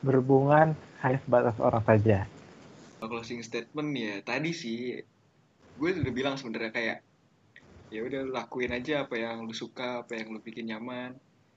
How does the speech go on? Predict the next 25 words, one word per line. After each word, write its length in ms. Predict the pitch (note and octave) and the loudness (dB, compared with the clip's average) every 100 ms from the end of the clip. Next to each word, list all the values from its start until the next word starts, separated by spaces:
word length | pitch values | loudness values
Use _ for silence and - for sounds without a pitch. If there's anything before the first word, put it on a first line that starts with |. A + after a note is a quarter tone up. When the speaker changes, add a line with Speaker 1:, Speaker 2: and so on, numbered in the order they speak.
| _ | _
Speaker 2:
Kalau 160 | - A#2 | -12 -10
misalkan 320 | A2+ A#2 A#2 | -8 -10 -10
emang 320 | A#2 A2+ A#2+ | -8 -8 -10
udah 640 | A#2 A#2 A2+ A2 A2 G#2+ G#2+ | -8 -6 -4 -6 -10 -10 -10
lu 220 | A2 A#2+ | -10 -10
ngerasa 400 | A#2 G#2+ - A2+ | -12 -12 -12 -12
nggak 160 | G#2+ A2 | -12 -12
nyaman 400 | A2 A2+ A#2+ A#2 | -12 -10 -12 -14
atau 160 | A2+ A2 | -16 -14
toxic, 400 | A2 - - C#3+ - _ _ _ _ _ | -14 -12 -10 -10 -12 _ _ _ _ _
ya, 160 | - A2 G#2 | -14 -12 -10
ya 160 | G2+ | -10
udah 240 | A2 B2+ B2+ | -10 -8 -8
baru 320 | B2+ G#2+ G#2+ | -8 -8 -8
lu 80 | A2+ | -10
tinggalin. 640 | A2+ G2 G2+ G2+ G2+ F#2+ _ _ _ _ | -12 -12 -10 -10 -12 -12 _ _ _ _
Karena 320 | A2 A#2+ D3+ | -14 -6 -4
balik 240 | C#3 B2 A#2+ | -4 -6 -10
lagi 160 | A2+ | -10
yang 140 | A2+ A2 | -10 -8
ke 60 | A2 | -6
awal, 480 | C#3 C#3 A#2 A2+ A2+ _ - - _ G#2 - | -4 -4 -4 -8 -12 _ -20 -20 _ -20 -16
cuman 320 | - B2+ B2 | -10 -8 -6
diri 240 | A#2+ B2 C3 | -6 -6 -6
itu, 320 | - D3+ D3 | -8 -6 -4